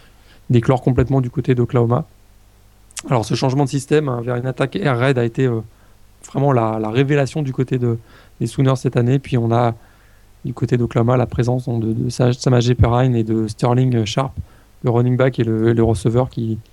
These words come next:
qui vont forcément causer beaucoup de problèmes à la défense de Clemson. Mais la défense de Clemson, c'est, euh,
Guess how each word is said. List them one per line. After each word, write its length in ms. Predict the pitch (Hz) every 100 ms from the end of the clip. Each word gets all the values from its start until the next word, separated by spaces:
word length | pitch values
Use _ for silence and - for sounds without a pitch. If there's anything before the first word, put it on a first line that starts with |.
| - - - -
qui 100 | -
vont 220 | 120 135 - 180
forcément 560 | - - - 135 139 131
causer 360 | - 135 127
beaucoup 260 | 123 147 160
de 60 |
problèmes 300 | - 143 147
à 60 | 143
la 60 | 123
défense 320 | 131 143 139
de 80 | 135
Clemson. 360 | 147 131 180
Mais 200 | 175 143
la 100 | 131 127 - - -
défense 260 | 127 135 151
de 60 |
Clemson, 320 | 131 139 160 160
c'est, 180 | -
euh, 100 | 131